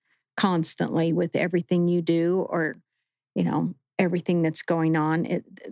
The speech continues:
there's just a real heaviness to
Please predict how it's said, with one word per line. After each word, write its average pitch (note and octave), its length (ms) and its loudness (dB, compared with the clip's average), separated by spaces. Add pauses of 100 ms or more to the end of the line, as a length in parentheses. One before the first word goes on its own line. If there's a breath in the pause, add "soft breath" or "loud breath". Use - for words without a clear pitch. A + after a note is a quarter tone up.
(120)
there's F3 300 0
just - 220 -2
a F3 60 0
real E3+ 140 -2
heaviness F3 880 -4 (380)
to - 160 0